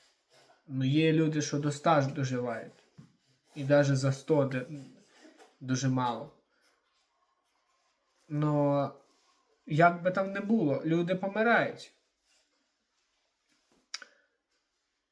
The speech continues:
Але є ще таке місце з Писання, що Нащо? Навіщо тобі помирати не в свій час?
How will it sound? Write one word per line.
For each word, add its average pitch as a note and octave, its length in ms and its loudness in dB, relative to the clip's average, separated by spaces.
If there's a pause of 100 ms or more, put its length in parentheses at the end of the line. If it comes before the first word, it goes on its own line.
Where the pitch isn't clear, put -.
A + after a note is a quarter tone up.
Але D#3 1000 4 (1300)
є D#3+ 220 0
ще F3+ 160 -2
таке F3+ 260 -6
місце F3+ 280 -4
з D#3 80 -6
Писання, D#3 540 -4
що C3+ 560 2 (1200)
Нащо? F#3+ 760 2
Навіщо F3+ 680 2
тобі F3+ 280 -4
помирати F3+ 600 0
не E3+ 120 0
в D#3+ 60 0
свій E3 260 -2
час? C#3 540 -6